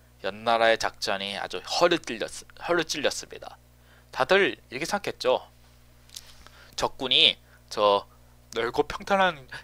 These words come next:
이 진영에 대군을 보낼 테고 이, 이 험난한 곳에는 이 별동들을 보내서 우리를 치료할 거다 라고 예상했고, 고국 원왕은, 어,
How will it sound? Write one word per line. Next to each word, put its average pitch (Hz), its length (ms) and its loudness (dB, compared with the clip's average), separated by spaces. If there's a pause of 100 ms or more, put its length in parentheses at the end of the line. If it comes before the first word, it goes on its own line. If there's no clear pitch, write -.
이 120 220 -6 (460)
진영에 113 680 2
대군을 131 420 -2
보낼 95 260 -8
테고 107 480 -6 (1040)
이, - 300 -20 (160)
이 85 300 -16 (560)
험난한 196 380 6
곳에는 110 460 -2 (400)
이 95 100 -16
별동들을 160 540 -2
보내서 92 360 -8
우리를 107 240 -6
치료할 185 420 -2
거다 - 320 -14 (560)
라고 113 220 2
예상했고, 104 640 0 (1400)
고국 127 420 -2 (120)
원왕은, 117 680 4 (1300)
어, 98 380 2